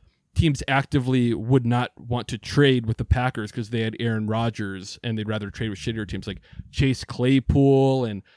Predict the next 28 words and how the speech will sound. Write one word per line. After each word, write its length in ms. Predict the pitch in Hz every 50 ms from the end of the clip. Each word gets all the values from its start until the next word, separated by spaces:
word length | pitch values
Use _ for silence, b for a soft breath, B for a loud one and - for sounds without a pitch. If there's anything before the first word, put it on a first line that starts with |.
| b b -
Darren 360 | - 127 127 127 127 123 117
Waller 840 | 107 107 113 120 123 123 131 127 127 127 127 127 127 127 131 127 123
and 240 | 113 107 107 107 110 -
whoever 340 | 135 135 143 139 135 120 117
else." 220 | - 135 135 -
And 100 | 135 123
I'm 100 | 120 117
like, 280 | 117 113 110 - - _ _ _ _ _ -
"Well, 100 | 180 -
fucking 440 | - - 240 247 - - 339 277
pay 360 | - - - - 196 165 123 127
up." 340 | 156 - - - - - B B B B B -
The, 140 | 151 165 156 - -
the 200 | - 175 151 147
fact 340 | - - 214 233 302 - -
that, 160 | 320 240 - _ _ _ _
that 220 | - 151 165 143 -
fans 420 | - - 156 165 196 220 214 170
still 600 | - - - - _ - 151 185 214 240 240 - _ -
argue 460 | 131 147 175 185 175 - 190 196 160
points 640 | - - - - 170 131 - _ - - - - - b b b b b b
that 120 | 147 151
have 100 | 156 147
been 160 | 139 160 143 127
proven 440 | - - - 247 254 233 254 220
to 160 | - - 214 196
be 160 | 180 185 151
wrong 560 | 123 113 127 143 147 131 113 104 87 76 -